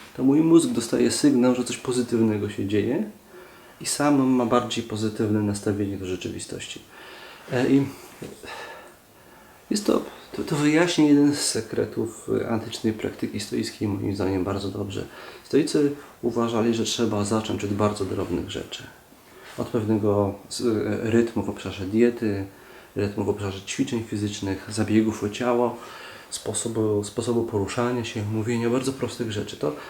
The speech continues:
napędza już pewien model funkcjonowania, ustawia pewien model funkcjonowania, który później my jakby bardziej po-, po-,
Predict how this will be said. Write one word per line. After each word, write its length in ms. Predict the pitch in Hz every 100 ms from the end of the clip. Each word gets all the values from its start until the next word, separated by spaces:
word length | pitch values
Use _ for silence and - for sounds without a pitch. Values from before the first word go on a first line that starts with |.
| - -
napędza 600 | 120 - 151 175 151 113
już 400 | 110 139 156 - - - - - -
pewien 420 | - 127 131 127 120 - - - 123
model 420 | 123 135 135 123
funkcjonowania, 880 | - 127 - 123 110 101 101 120 220 220 - - - - -
ustawia 640 | 151 - - 165 185 104 95 101 - - -
pewien 200 | 110 117
model 260 | 120 113
funkcjonowania, 760 | 104 117 104 104 110 110 131 143
który 300 | 143 139 135 131 - - - -
później 320 | 135 131 135
my 280 | 127 127 123 - - -
jakby 220 | 117 113 117 -
bardziej 380 | 135 127 131 131
po-, 120 | 127
po-, 240 | - -